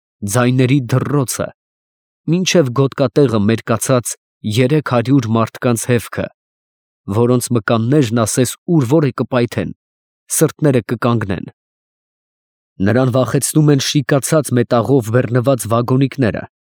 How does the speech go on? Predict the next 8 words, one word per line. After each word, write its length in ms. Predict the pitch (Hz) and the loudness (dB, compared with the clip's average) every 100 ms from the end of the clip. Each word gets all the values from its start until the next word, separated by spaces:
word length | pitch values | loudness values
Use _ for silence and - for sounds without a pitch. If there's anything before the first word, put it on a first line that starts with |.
| _ - | _ -6
որոնք 420 | 110 123 127 131 | 0 2 2 0
սլանում 520 | - 127 127 139 151 | 0 0 2 4 4
են 140 | 117 | 2
ռելսերով 680 | 104 113 113 - 113 143 131 - _ _ | 0 -2 -2 -2 2 2 0 -8 _ _
և 260 | 135 143 156 | 0 2 2
կտրում 460 | - 131 131 156 120 | 0 -2 0 2 2
անցնում 420 | 104 - 135 117 | 0 0 2 2
են 140 | 110 | 0